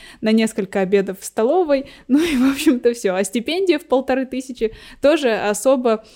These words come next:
радости, прямо скажем, для жизни в Петербурге не доставляла. Ну и я поняла, что окей, значит,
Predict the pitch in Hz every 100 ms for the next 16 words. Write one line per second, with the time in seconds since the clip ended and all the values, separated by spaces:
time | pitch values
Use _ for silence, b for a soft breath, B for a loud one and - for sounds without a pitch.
0 | B 208 254 240 - - 220 214 - -
1 | - 214 - 233 233 - 226 214 202 202
2 | 208 208 226 208 196 196 202 202 262 277
3 | 196 202 214 220 214 190 175 165 - B
4 | B B B 247 359 359 285 302 254 233
5 | 269 339 - 214 196 _ 247 269 185 202
6 | - 208 202 285 - 302 285